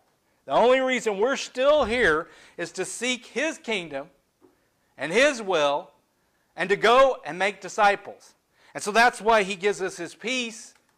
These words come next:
because I think persecution's gonna get worse. We were talking about that in Sunday school today. And it's not because we're being worse to people, but people get further and further away from a God base.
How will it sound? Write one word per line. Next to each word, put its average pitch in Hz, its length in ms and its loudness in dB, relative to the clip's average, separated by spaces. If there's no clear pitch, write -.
because 170 360 -4
I 139 120 -8
think 180 220 -12
persecution's 185 580 -10
gonna 175 200 -10
get 165 180 -6
worse. 208 300 -2
We 180 40 -14
were 165 60 -8
talking 160 220 -6
about 151 200 -2
that 156 140 -2
in 139 80 -20
Sunday 180 260 -8
school 208 220 -8
today. 214 400 -2
And 156 160 -2
it's 165 140 -6
not 190 160 0
because 175 260 -6
we're 175 100 -4
being 160 300 -6
worse 170 340 0
to 233 120 -8
people, 240 500 -6
but 170 240 -6
people 170 280 -8
get 160 200 -4
further 196 440 2
and 180 120 -6
further 185 380 -2
away 175 380 -6
from 180 180 -10
a 139 60 -6
God 175 400 0
base. 262 460 -4